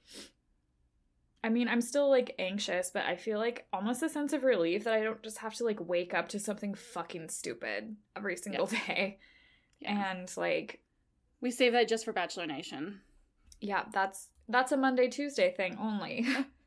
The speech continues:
Speaker 2: <laughs>
Speaker 1: No, but it, like, I mean, like, just once again, like, people accuse us of being too liberal all the time, which, again, I just think is very funny because we're not. Um,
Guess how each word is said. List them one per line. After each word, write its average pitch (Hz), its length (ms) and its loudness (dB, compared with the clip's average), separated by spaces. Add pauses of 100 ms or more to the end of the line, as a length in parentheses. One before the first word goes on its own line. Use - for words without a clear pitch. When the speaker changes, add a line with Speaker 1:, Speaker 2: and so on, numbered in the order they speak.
Speaker 2:
<laughs> 285 100 10 (1600)
Speaker 1:
No, 294 200 0
but 311 100 6
it, 262 220 4
like, 262 200 4
I 262 60 2
mean, 254 300 0
like, 240 440 0 (640)
just 269 240 -4
once 226 300 0
again, 180 640 0
like, 165 440 0 (800)
people 254 320 4
accuse 269 340 4
us 285 180 4
of 294 140 2
being 254 220 2
too 240 240 0
liberal 196 400 4
all 208 160 2
the 214 100 0
time, 233 300 0
which, 226 160 2
again, 190 480 4
I 202 100 4
just 208 220 -2
think 202 200 -2
is 208 180 -4
very 165 260 2
funny 175 320 -6
because 185 460 -6
we're 185 120 0
not. 175 540 -2 (480)
Um, 202 460 0